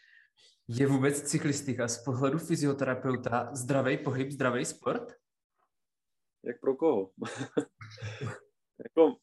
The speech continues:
Speaker 2: určitě, co je potřeba vyzdvihnout, že je to relativně symetrický sport, jo, na rozdíl třeba od tenisu nebo takovýchhle jednostranných, jednostranných zátěží. Ale samozřejmě má to svoje, má to svoje specifika, no.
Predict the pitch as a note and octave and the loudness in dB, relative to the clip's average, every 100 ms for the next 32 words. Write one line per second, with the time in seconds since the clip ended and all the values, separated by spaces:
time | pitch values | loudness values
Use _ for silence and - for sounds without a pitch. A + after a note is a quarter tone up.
0 | _ _ _ C3+ C3 D3 D3 C#3 D3 C#3 | _ _ _ -4 -2 2 2 4 2 2
1 | C3 D3+ C3+ B2 B2+ B2+ B2 B2 - C3 | 2 2 2 2 2 2 2 -2 0 2
2 | A#2+ A#2+ C3 - A#2+ - G#2+ - A2 - | 2 2 -6 -4 -6 -6 -8 -8 -12 2
3 | G#2 - - _ _ _ _ _ - A2 | 2 2 -6 _ _ _ _ _ -14 -8
4 | G#2 A#2+ A2 G#2+ A2 G#2+ A#2+ G#2+ - G#2+ | -2 0 0 0 -2 -2 2 2 2 0
5 | G#2 - A2 A2+ G#2+ G#2+ G#2 - - G#2+ | 0 -2 0 0 0 0 0 -6 -6 -4
6 | G#2+ A2 G#2+ G#2+ - G#2+ G#2+ G#2+ _ A2 | 0 0 0 -4 -4 -4 -6 -8 _ -14
7 | G#2+ - G#2+ A2 G#2+ G2+ G#2+ G2+ G2+ B2 | -14 -12 -12 -2 -2 0 -4 -4 -6 -8
8 | _ _ _ _ _ _ _ _ _ A#2 | _ _ _ _ _ _ _ _ _ 4
9 | C3 C3 C3+ C#3 C3+ A#2 A#2+ - A#2 A2 | 4 6 4 6 6 4 0 0 4 6
10 | G#2 G2+ A2 A2+ - G#2+ - G2 G2+ G2 | 4 2 -2 -4 -6 -4 -4 -6 -6 -8
11 | F2+ F2 F2 F#2+ | -8 -10 -10 -14